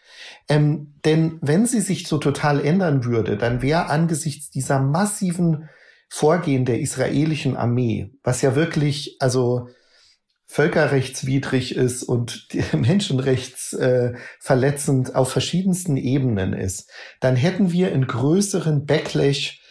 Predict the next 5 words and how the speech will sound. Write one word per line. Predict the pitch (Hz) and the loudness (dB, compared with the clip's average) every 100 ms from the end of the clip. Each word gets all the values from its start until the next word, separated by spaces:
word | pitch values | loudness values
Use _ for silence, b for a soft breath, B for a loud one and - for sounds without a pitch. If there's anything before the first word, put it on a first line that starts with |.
| B - | B -12
von | - 139 139 139 143 | 2 4 4 2 -2
Seiten | - 135 135 151 151 143 - | 0 2 4 2 0 -2 -2
arabischer | 123 123 131 123 - 123 123 | -2 2 2 2 0 0 -2
Regierungen | - 127 123 120 110 | -2 -2 0 0 0
gehört. | 104 110 98 95 - | 0 -2 -2 -4 -12